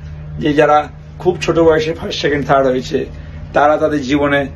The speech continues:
কতটুকু বড় হতে পেরেছে। So, এটা কিন্তু খুব আমাদের বা-, প্যারেন্টসদের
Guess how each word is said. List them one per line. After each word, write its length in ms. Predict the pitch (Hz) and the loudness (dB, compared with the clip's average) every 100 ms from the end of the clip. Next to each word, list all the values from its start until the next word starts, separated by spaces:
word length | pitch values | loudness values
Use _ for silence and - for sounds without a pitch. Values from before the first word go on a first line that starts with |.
| - - - | -14 -16 -4
কতটুকু 460 | 143 143 151 175 165 | -2 0 2 2 4
বড় 200 | 143 139 | 4 2
হতে 220 | 127 127 | 0 -2
পেরেছে। 380 | 123 113 - 98 - - - - - - - - | 0 0 -2 -10 -12 -12 -12 -12 -12 -12 -10 0
So, 200 | 160 156 123 | 2 2 2
এটা 220 | 151 170 | 2 2
কিন্তু 280 | - 165 - | 2 0 -2
খুব 260 | - 196 160 - | 0 0 0 0
আমাদের 400 | 147 147 147 156 | 2 4 4 4
বা-, 240 | 147 135 - | 2 -2 -2
প্যারেন্টসদের 560 | 135 151 143 165 151 | 0 2 2 4 4